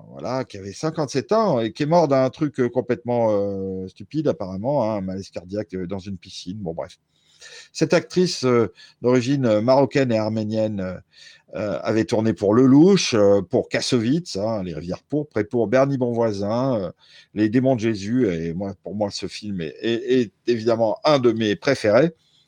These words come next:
Voilà. Mais, euh, tout le monde a parlé et, euh, nous qui avons quelques accointances avec la Creuse, n'est-ce pas,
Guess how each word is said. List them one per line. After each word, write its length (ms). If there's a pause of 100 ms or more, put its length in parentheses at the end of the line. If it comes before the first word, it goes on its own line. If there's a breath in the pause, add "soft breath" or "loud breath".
(460 loud breath)
Voilà. 360 (320 loud breath)
Mais, 460
euh, 140
tout 200
le 80
monde 300
a 120
parlé 560 (220)
et, 320 (140)
euh, 640 (180)
nous 200
qui 180
avons 260
quelques 360
accointances 640
avec 220
la 100
Creuse, 400
n'est-ce 220
pas, 260